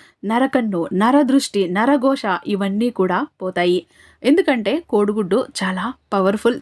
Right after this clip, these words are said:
చాలా శక్తివంతమైనది కూడా. ఈ కోడిగుడ్డు పరిహారాలు అన్నవి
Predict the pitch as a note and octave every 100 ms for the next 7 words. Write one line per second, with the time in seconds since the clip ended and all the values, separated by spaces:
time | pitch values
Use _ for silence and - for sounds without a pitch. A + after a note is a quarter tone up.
0 | G3+ A#3 C#4 G3 - G#3+ G#3+ G#3 F#3+ F#3+
1 | F#3 F#3 F#3 F#3+ - - - _ - E4+
2 | - A#3 D#4 D#4 D4 C#4+ G#3 B3 C4+ C#4+
3 | C#4 B3 B3 - G3+ A#3+ G#3 C#4+